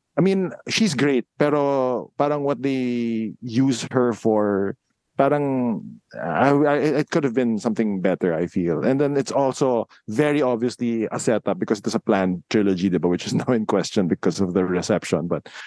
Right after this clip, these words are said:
it's very obviously, like, set up now, "Oh, we're gonna have more." But there were some interesting angles nga na it's a, just because it's a single dad and a black family in the South, they're, they're not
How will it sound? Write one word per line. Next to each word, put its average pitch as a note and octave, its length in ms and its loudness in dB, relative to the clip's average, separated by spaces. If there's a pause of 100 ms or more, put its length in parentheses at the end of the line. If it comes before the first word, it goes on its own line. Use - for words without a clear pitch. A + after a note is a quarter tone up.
(100)
it's C#3 200 0
very C#3+ 280 2
obviously, A#2+ 400 0
like, F#2 320 -2
set - 320 -2
up F#2+ 160 -2
now, F#2 200 0
"Oh, D3 160 2
we're A#2+ 160 0
gonna A2 200 -2
have G2+ 200 -2
more." A2+ 360 -2 (320)
But E3+ 80 2
there G3+ 120 2
were G#3 80 0
some F3 240 0
interesting C#3+ 320 -2
angles A#2 360 0
nga A2 120 0
na G#2 160 -2
it's - 120 -6
a, F#2 240 -2
just G2+ 160 -4
because A2 200 0
it's - 80 -6
a - 40 -4 (120)
single G#2+ 180 2
dad G2 260 0
and F#2+ 80 0
a F#2 80 0
black G2+ 280 0
family G2+ 400 0
in F#2+ 80 -4
the F#2+ 80 0
South, F#2+ 480 0 (560)
they're, C3 160 4
they're C#3 140 2
not C#3+ 180 -2